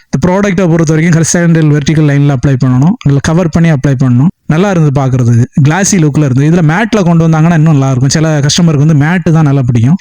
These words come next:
அஹ், கிளாஸி வந்து ஓகே, பட்ஜெட் கவரிங் நல்லா இருக்கும், அதனால ஓகே. ஆனா சில நேரங்கள்ல மேட் இருந்தா ரொம்ப நல்லா இருக்கும். இன்னும் கலர்ஸும் நிறைய இருக்கணும். இன்னும் குறிப்பா ஒயிட் கலர் கொண்டு வந்தாங்கன்னா இன்னும் நல்லா இருக்கும். ஒயிட் எனாமல் மாதிரி ஃப்ளோர் கோட்டும் கொண்டு வந்தா நல்லா இருக்கும். அக்ஸாரை பொறுத்த வரைக்கும் ரொம்பவே நல்லா இருந்து யூஸ் பண்றதுக்கு.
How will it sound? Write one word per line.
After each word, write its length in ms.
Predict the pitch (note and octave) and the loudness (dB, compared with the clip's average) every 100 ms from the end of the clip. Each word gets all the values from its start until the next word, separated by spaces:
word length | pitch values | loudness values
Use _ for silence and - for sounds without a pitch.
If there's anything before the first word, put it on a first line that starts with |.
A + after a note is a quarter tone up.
| - | -2
அஹ், 200 | D3+ D3 | -2 0
கிளாஸி 360 | B2+ D3+ F3 G3 | 0 0 0 0
வந்து 240 | E3 F3+ G#3 E3+ D3+ C#3 C3+ | 2 2 2 2 2 0 0
ஓகே, 240 | C#3+ - D#3 | -2 -2 -2
பட்ஜெட் 440 | C3+ C3+ E3 D3 D#3+ D#3+ - _ _ | 0 0 -2 0 0 -2 -4 _ _
கவரிங் 320 | - D3+ D#3+ D#3+ | -2 0 0 2
நல்லா 220 | D3 D3 | 2 0
இருக்கும், 280 | C3 B2+ G#3 | 0 0 0
அதனால 280 | - C3+ C#3 | 0 0 0
ஓகே. 220 | D3 B2 E3+ | 0 0 0
ஆனா 180 | A#3 D3+ | 0 -2
சில 160 | - D#3+ | 0 0
நேரங்கள்ல 360 | F3+ E3 E3+ E3+ | 0 0 0 0
மேட் 260 | E3 F#3 | 0 -2
இருந்தா 200 | E3+ D#3+ | -2 0
ரொம்ப 180 | D3+ C#3+ | 0 0
நல்லா 200 | C3 C3 | 0 0
இருக்கும். 260 | B2 A#2 E3 - | 0 0 -2 -2
இன்னும் 220 | F3+ G3 | 0 0
கலர்ஸும் 460 | - F3 G#3 G#3 G3+ | 0 -2 -2 0 0
நிறைய 220 | E3 E3 | 0 0
இருக்கணும். 240 | D3+ D#3+ E3+ | 0 0 0
இன்னும் 140 | E3 | 0
குறிப்பா 220 | E3 E3+ | 0 0
ஒயிட் 280 | D3+ E3+ G3 | 0 0 0
கலர் 220 | G3 F3 | -2 -2
கொண்டு 160 | D#3 D3 | 0 0
வந்தாங்கன்னா 280 | D3 C#3+ D3+ | 2 2 2
இன்னும் 200 | C#3 C3 | 2 2
நல்லா 180 | B2+ B2+ | 0 0
இருக்கும். 240 | A#2 B2 - | 0 -2 -4
ஒயிட் 240 | - D#3+ D3+ | -4 -2 0
எனாமல் 340 | C#3+ D#3 C#3 | 0 0 2
மாதிரி 220 | C#3 D3 | 0 0
ஃப்ளோர் 260 | E3+ E3 D3+ | 0 0 -2
கோட்டும் 240 | C#3+ D3+ | -2 0
கொண்டு 140 | C#3 C3+ | 0 0
வந்தா 120 | C3+ | 2
நல்லா 200 | C3+ A#2+ | 0 0
இருக்கும். 200 | A#2 A#2+ | 0 0
அக்ஸாரை 260 | A#2+ C#3 C3 | 0 0 0
பொறுத்த 220 | A#2 A#2 | 0 0
வரைக்கும் 280 | A#2 A2 C3+ - | 0 0 0 -4
ரொம்பவே 320 | - F3 G#3+ G#3+ | -2 0 2 0
நல்லா 240 | D#3+ D#3+ | 0 0
இருந்து 200 | C#3+ D3 | 0 0
யூஸ் 160 | C#3+ - | 0 0
பண்றதுக்கு. 440 | C3+ B2+ B2 C3+ | -2 0 0 0